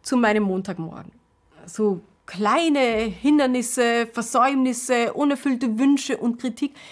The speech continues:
die summieren sich manchmal zu einer großen Wucht. Und oft reagiere ich auf diesen Druck, indem ich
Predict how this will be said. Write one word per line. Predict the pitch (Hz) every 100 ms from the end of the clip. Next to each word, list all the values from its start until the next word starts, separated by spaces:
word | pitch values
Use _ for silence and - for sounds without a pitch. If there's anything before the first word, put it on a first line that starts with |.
| - -
die |
summieren | 254 254 240 302 262
sich | 233 214
manchmal | 190 202 208 - 214 233 - _
zu | - -
einer | - 220 247 240
großen | 185 - 214 247 262 - 240 208 165
Wucht. | 190 - - - - - - -
Und | - 214
oft | - 311 -
reagiere | 254 226 240 330 277
ich | 233
auf | 214
diesen | - 233 220 208
Druck, | 233 349 - - _ - - _ _ _ -
indem | 240 247 262 269
ich | 262